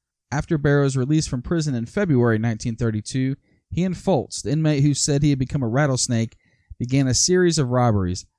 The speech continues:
primarily of stores and gas stations.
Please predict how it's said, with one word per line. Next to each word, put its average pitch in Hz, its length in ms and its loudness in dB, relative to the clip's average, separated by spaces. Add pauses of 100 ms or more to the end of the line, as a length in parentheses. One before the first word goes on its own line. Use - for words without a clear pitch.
(140)
primarily 131 500 2
of 110 100 0
stores 151 440 0
and 123 100 -6
gas 113 260 2
stations. 117 600 -4